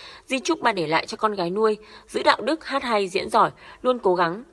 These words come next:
Tài sản khủng ba để lại cho con gái nuôi là duyên, là nghề, là nghệ." Xôn xao chuyện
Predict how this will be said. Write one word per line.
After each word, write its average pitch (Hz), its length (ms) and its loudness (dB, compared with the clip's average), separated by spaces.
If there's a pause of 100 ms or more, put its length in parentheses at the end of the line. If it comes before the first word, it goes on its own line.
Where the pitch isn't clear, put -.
(140)
Tài 190 140 4
sản 185 180 -4
khủng 165 280 0
ba 185 120 2
để 180 160 0
lại 151 160 -2
cho 214 120 -10
con 202 180 -4
gái 170 160 -4
nuôi 202 260 0 (360)
là 185 180 2
duyên, 214 300 0
là 175 180 -4
nghề, 165 260 0 (200)
là 170 140 -6
nghệ." 165 120 -6 (240)
Xôn 233 260 6
xao 220 220 4
chuyện 214 260 2